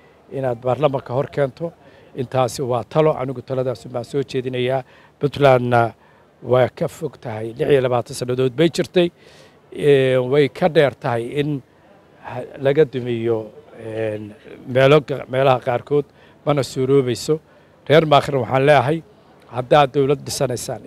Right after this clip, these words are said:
iyo haddaad maamul samaysanaysaan, iyo haddaad horumar samaysanaysaan, dal baa leedihiin,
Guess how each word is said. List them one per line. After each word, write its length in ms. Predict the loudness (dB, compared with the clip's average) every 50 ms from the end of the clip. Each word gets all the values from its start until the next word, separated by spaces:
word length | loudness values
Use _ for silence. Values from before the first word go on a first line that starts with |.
| -12 -4
iyo 140 | -2 0 0
haddaad 340 | 0 0 2 2 2 2
maamul 320 | 0 -2 -2 -2 -2 -4 -8
samaysanaysaan, 720 | -10 -8 -6 -6 -6 -6 -6 -8 -8 -8 -6 -6 -8 -8 -8 -12 -20 -20 -20 -20 -20 -14 _
iyo 180 | 0 2 4 4
haddaad 360 | 4 4 4 6 6 6 6 4
horumar 300 | 2 -2 2 2 2 2
samaysanaysaan, 720 | 2 0 0 0 0 0 0 -2 -2 -2 -4 -6 -10 -10 -12 _ -20 -20 -20 -20 -20 _ _ 4
dal 160 | 4 6 6
baa 200 | 8 8 8 10
leedihiin, 600 | 10 8 6 4 2 0 0 0 0 0 -2 -4